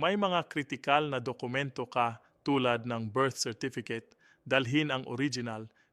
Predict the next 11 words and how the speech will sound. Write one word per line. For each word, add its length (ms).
pero 240
iwasang 560
iwan 400
sa 160
mga 320
hindi 320
mapagkakatiwalaang 1200
lugar. 400
Humingi 400
ng 160
resibo 640